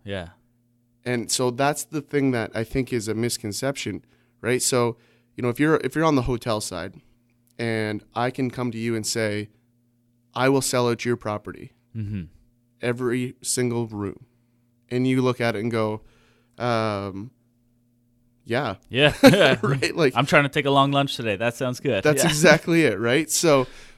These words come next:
Speaker 2: or I've gotta now figure out how to sell this remaining forty percent that
Speaker 1: Mm-hmm.
Speaker 2: these other parents are gonna go book wherever they want
Speaker 1: Yeah.
Speaker 2: 'cause they don't
Speaker 1: Yeah.
Speaker 2: wanna f-, fit into it. So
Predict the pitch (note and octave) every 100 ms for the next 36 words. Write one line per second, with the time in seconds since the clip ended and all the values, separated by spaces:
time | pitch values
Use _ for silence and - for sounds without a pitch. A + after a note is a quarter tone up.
0 | - E3 E3 C3 C3+ C#3 C#3 C#3 C3 B2
1 | B2 A#2+ B2+ A#2 A#2 A2+ - A#2 G#2+ A2+
2 | A2+ A2+ A2+ A2 - A#2+ A#2+ A2 G#2 -
3 | A2+ G2+ - G#2+ G#2 G#2+ A2+ - _ A#2+
4 | A2+ B2 A#2+ A#2 A2 G#2 D#2+ A2 G#2+ G#2
5 | G#2 G#2 G2+ G#2+ G#2+ G#2 A2 A2 G2+ G2
6 | - _ _ - F#2+ E2+ G#2+ A2+ A2+ F#2+
7 | G#2 G#2+ G#2 - - A#2+ A2+ B2 A2+ D2+
8 | - A#2+